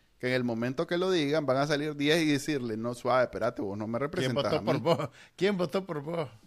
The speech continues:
Speaker 1: Sí, ¿quién votó? ¿Y a qué hora, y a qué hora di-, me pidieron a mí, me preguntaron a mí? Eh, el tío Jaime ayer sacó diciendo, "Pues, hay, hay una f-,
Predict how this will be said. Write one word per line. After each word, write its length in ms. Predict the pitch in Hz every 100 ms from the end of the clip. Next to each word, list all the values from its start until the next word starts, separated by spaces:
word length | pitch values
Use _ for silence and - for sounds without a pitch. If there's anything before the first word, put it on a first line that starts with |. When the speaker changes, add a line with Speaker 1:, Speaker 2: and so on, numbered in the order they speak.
| _ -
Speaker 1:
Sí, 200 | - 165
¿quién 240 | 147 - 135
votó? 320 | 151 165 147 - - -
¿Y 60 | 139
a 80 |
qué 140 | 127 131
hora, 220 | 135 165
y 80 | 147
a 100 | 127
qué 80 | 131
hora 180 | 131 156
di-, 320 | 165 160 131
me 220 | 139 135
pidieron 440 | 127 131 127 147 160
a 60 |
mí, 140 | 143 165
me 140 | 156
preguntaron 580 | 135 123 117 117 120 151
a 80 | 147
mí? 280 | 139 185 175
Eh, 140 | - 107 - -
el 160 | 120 117
tío 220 | 127 113
Jaime 260 | 123 165 170
ayer 340 | 151 175 185
sacó 420 | - 139 156 180
diciendo, 400 | 160 151 202 208
"Pues, 240 | 139 208 151
hay, 200 | 175 170
hay 220 | 147 156
una 180 | 180 185
f-, 160 | -